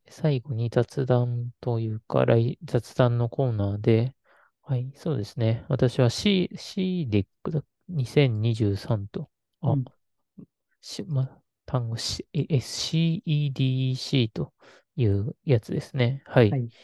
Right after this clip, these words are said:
Speaker 1: で、これが何なのかというと、あの、ゲーム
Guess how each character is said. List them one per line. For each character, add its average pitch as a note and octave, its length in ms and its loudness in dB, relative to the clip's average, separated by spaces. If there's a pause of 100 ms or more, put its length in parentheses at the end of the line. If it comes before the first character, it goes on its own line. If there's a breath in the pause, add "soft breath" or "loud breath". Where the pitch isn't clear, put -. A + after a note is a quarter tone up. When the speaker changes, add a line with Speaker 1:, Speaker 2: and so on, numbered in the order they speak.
(840 soft breath)
Speaker 1:
で、 F3+ 180 4
こ D#3 140 2
れ D3+ 100 6
が D#3+ 160 4
何 D3 380 0
な A2 100 0
の G#2+ 100 -6
か - 140 -2
と - 140 -6
い A2+ 80 0
う A2+ 120 -2
と、 A#2+ 360 2
あ B2 40 2
の、 A#2 260 -2
ゲ F#3 280 4
ー F#3+ 40 -2
ム D#3+ 300 -2